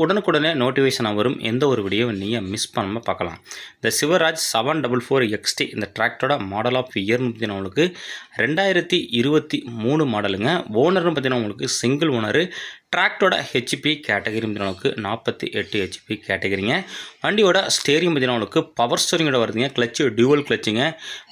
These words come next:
பிரேக் பார்த்தீங்கன்னா ஆயில் பிரேக் கூட வருதுங்க. வண்டி ஃபுல் ஆப்ஷன் வண்டிங்க. கியர் லிவர் பார்த்தீங்கன்னா உங்களுக்கு சென்ட்ரு கியருங்க. வண்டியில எக்ஸ்ட்ரா ஃபிட்டிங் பார்த்தீங்கன்னா உங்களுக்கு ஹூக்கு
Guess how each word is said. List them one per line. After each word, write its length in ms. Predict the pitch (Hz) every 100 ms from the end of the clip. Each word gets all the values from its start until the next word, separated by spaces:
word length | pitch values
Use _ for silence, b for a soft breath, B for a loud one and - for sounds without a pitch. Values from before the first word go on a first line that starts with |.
| 123
பிரேக் 200 | 185 220
பார்த்தீங்கன்னா 280 | 180 147 160 -
ஆயில் 160 | 117 151 135
பிரேக் 180 | 135
கூட 100 | 123 113
வருதுங்க. 260 | 107 117 139
வண்டி 240 | 104 113 135
ஃபுல் 240 | - 120 127
ஆப்ஷன் 260 | 117 - 107
வண்டிங்க. 280 | 98 101 135 190 B B B 117 143
கியர் 180 | 214 165
லிவர் 180 | 151 156
பார்த்தீங்கன்னா 240 | 135 127
உங்களுக்கு 260 | 113 101 156 - -
சென்ட்ரு 320 | 120 135 156 120
கியருங்க. 260 | 104 107 160 - 117
வண்டியில 300 | 160 165 - 127
எக்ஸ்ட்ரா 300 | - - 196 190
ஃபிட்டிங் 220 | 156 156
பார்த்தீங்கன்னா 240 | 143 131 113
உங்களுக்கு 260 | 107 160 202 B B B - -
ஹூக்கு 220 | 208